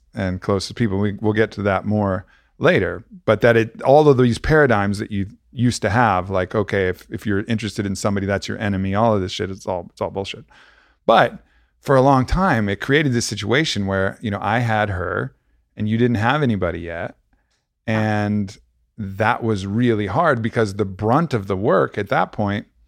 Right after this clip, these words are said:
was on you. And for me, having never experienced the other side,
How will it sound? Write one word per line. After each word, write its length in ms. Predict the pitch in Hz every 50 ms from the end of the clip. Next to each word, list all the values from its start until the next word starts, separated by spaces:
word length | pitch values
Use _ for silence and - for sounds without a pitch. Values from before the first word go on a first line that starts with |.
| _ _ _ _ _ _ _ _ _ _ _
was 320 | - 98 101 95 98 98
on 200 | 98 90 104 110
you. 340 | 131 185 226 139 90 78 - - _ _ _ _ _ _ _ _ _ _ _ _
And 160 | - 120 117 -
for 140 | - 131
me, 340 | 131 156 208 226 214 180 170
having 340 | 170 131 127 123 131 139 135
never 260 | 139 143 139 117 127 120
experienced 540 | 104 - - - 139 139 139 127 120 -
the 100 | - 123
other 140 | 120 113 107
side, 500 | - - 151 170 170 143 120 123 135 131